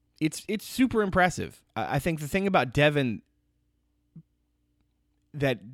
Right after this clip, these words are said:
it's not just that he's, he's guarding guys that are just various sizes. Zay is typically checking dudes who are gonna be a little bit taller than him. Um, but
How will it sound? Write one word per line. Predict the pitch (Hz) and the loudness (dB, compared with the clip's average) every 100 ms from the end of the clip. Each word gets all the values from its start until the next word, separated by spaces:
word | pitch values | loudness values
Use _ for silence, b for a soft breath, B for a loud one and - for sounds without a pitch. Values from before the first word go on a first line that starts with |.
| - - | -12 -6
it's | 135 170 | -2 0
not | 180 180 | 0 0
just | 175 - | -2 -2
that | 131 - - | -4 -6 -14
he's, | - 127 123 | -8 -8 -8
he's | - 147 170 | -8 -8 -2
guarding | 170 180 151 127 | 2 4 4 2
guys | 131 127 120 | 2 2 0
that | 107 | -2
are | 98 | -4
just | 117 - | -6 -4
various | 104 120 110 95 | -2 0 -2 -2
sizes. | 110 107 104 104 B B B - | -2 -2 -2 -8 B B B 2
Zay | 165 240 | 4 6
is | 190 | 2
typically | - 202 165 147 143 113 | 2 0 0 -2 -2 -2
checking | - 151 139 123 110 95 _ 113 | 0 0 2 0 -2 -6 _ -10
dudes | 117 127 - | -2 -2 0
who | 123 | -2
are | |
gonna | 107 117 | 0 -2
be | 107 | -2
a | 104 | -2
little | 107 | -2
bit | 104 - | -4 -2
taller | 107 113 120 | 0 2 2
than | 127 127 | 2 0
him. | 135 147 b b b b b _ | 0 -4 b b b b b _
Um, | 117 113 110 107 98 95 _ - - 135 135 | -2 -2 -2 -2 -6 -8 _ -20 -20 -20 -4
but | 143 143 - | 0 0 -2